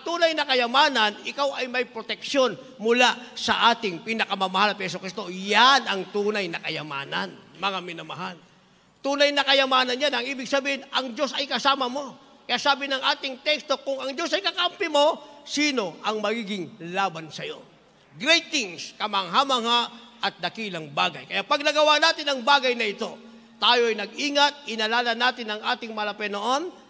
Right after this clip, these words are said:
na tumubo sa atin at nabigay ng kayamanan, itong proteksyon na meron tayo, tatanggap pa tayo ng higit na mabuting bagay mula sa mahal na Panginoon. Last verse, maghanda ating magpaawit, mga manugtog.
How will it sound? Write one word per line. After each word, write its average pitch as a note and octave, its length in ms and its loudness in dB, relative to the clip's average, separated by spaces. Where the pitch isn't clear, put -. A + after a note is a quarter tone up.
na A#3+ 160 4
tumubo A#3 400 -4
sa A3+ 320 0
atin B3 240 -2
at A3 80 -4
nabigay G#3 400 -4
ng A3+ 160 -8
kayamanan, A3+ 560 -2
itong G#3+ 240 -10
proteksyon G#3 400 -6
na A#3 140 -6
meron G#3 340 -4
tayo, G3+ 440 0
tatanggap F#3 560 -2
pa F3+ 140 -10
tayo G3+ 260 0
ng F3 60 -10
higit C4 300 -2
na G3+ 80 -6
mabuting F3+ 420 -8
bagay F3 400 0
mula F3 480 0
sa E3+ 160 -12
mahal D#3 280 -10
na D3 40 -14
Panginoon. D3+ 440 -10
Last A3 240 0
verse, C#4 400 -2
maghanda G3 480 0
ating A#3 160 -4
magpaawit, A3+ 560 0
mga G#3 200 0
manugtog. F#3 520 -8